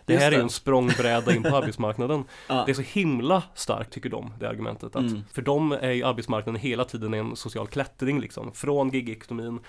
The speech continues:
Speaker 1: som de på något sätt erkänner är i botten av, liksom, den sociala hierarkin. Men alla ska, liksom, därifrån upp hela
Speaker 2: Mm.
Speaker 1: tiden.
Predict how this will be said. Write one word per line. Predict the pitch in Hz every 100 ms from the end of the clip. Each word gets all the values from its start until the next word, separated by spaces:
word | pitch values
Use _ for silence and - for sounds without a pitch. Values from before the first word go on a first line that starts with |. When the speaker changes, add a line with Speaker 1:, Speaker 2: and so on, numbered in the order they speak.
| -
Speaker 1:
som | 127
de | 120
på | 120
något | 113 -
sätt | - 101 -
erkänner | 110 107 110 107 113 127 175
är | - 110 110
i |
botten | 110 110 - 120 117
av, | 113 117
liksom, | 107 113 113
den | 110
sociala | - 117 113
hierarkin. | 113 113 110 113 - - -
Men | 123 123 - -
alla | 127 117
ska, | - 117
liksom, | 107 104 107 - - -
därifrån | 120 113 113 - 107 -
upp | - - _ - - -
hela | 135
Speaker 2:
Mm. | 120
Speaker 1:
tiden. | 104